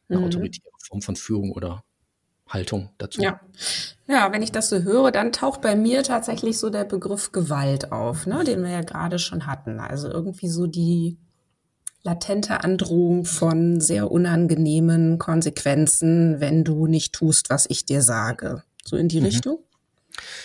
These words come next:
Speaker 1: Genau, also letztendlich ist es ja so, wenn, da kommen wir vielleicht auch noch zu Macht und Autorität. Also wenn du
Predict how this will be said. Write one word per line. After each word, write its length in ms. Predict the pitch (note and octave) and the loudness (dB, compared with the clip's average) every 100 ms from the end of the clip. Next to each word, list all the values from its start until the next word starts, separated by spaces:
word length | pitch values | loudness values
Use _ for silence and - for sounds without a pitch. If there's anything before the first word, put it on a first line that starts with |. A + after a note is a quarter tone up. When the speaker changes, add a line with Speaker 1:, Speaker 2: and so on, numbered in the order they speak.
| - | -4
Speaker 1:
Genau, 300 | F#3 D#3+ A2 | 2 4 4
also 380 | A2+ B2+ A#2+ A#2 - | 2 0 -2 -8 -14
letztendlich 720 | G#2 G2+ B2+ - C#3 C#3+ D3 | -10 -6 -6 -4 -4 -4 -4
ist 100 | C#3 | -4
es 140 | - | 0
ja 120 | B2+ | 0
so, 260 | A2+ A#2+ C#3 | 2 0 0
wenn, 340 | B2 A#2+ G#2+ G2 | 0 0 -2 -6
da 100 | G2+ | -12
kommen 280 | - C3+ | -10 -4
wir 80 | C#3+ | -4
vielleicht 280 | - A2+ G#2 | -4 -6 -6
auch 60 | G#2+ | -6
noch 160 | A2+ | -6
zu 320 | - A2 A2 - | -6 -6 -6 -4
Macht 340 | A#2 A2+ - | -4 -4 -4
und 140 | A2 - | -8 -8
Autorität. 720 | G#2+ G#2+ G#2 - B2+ C#3 - - _ | -10 -8 -8 -6 -2 -2 -4 -16 _
Also 460 | - A#2+ A2 A2 A2 - G2 - _ - | -8 -6 -4 -4 -4 -8 -18 -20 _ -10
wenn 340 | A#2 B2 B2 | -2 0 2
du 340 | A#2+ A#2+ A#2 | 0 0 0